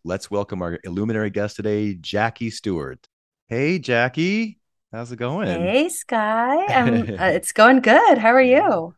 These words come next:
Speaker 1: Doing really well. This is, um, season two, episode one. So we're charging in with meditation and mindfulness. So, Rachel, would you like to open up our, our season with a, a lovely space, creating beautiful space for us and all the listeners out there?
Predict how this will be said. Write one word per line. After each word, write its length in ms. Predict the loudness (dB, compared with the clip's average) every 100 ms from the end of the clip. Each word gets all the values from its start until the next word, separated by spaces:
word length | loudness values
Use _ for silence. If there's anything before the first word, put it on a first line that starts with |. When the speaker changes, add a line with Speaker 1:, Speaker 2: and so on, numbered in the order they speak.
| -14
Speaker 1:
Doing 240 | -12 -10
really 220 | -10 -10
well. 500 | -10 -10 -10 -10 -10
This 200 | -14 -16
is, 160 | -14 -10
um, 260 | -10 -10
season 380 | -12 -12 -10 -10
two, 360 | -10 -8 -8 -8
episode 380 | -10 -10 -8 -6
one. 440 | -4 -4 -4 -6
So 260 | -6 -4 -2
we're 300 | -2 -4 -6 -12 -12
charging 480 | -2 -2 0 -4
in 240 | -4 -4 -6
with 200 | -8 -8
meditation 600 | -10 -10 -10 -12 -10 -12
and 100 | -10
mindfulness. 720 | -10 -10 -12 -12 -12 -12 -18 _ _ -20
So, 280 | -20 -20 -18
Rachel, 360 | -16 -16 -16 -16
would 160 | -14
you 60 | -14
like 160 | -16 -14
to 240 | -14 -14 -18 _ _ _ _ _ _
open 280 | -12 -10 -10
up 180 | -10 -6
our, 380 | -6 -6 -8 -16 _ _
our 100 | -10
season 460 | -8 -8 -8 -8 -10
with 220 | -10 -8
a, 240 | -8 -8 -12
a 80 |
lovely 560 | -12 -10 -10 -12 -12 -12
space, 460 | -14 -10 -8 -8 -12
creating 360 | -12 -10 -10
beautiful 320 | -12 -12 -14
space 360 | -20 -14 -14 -14
for 160 | -12 -12
us 240 | -12 -14
and 100 | -12
all 140 | -12
the 120 | -12 -14
listeners 320 | -16 -18 -16
out 160 | -16
there? 260 | -14 -16 -18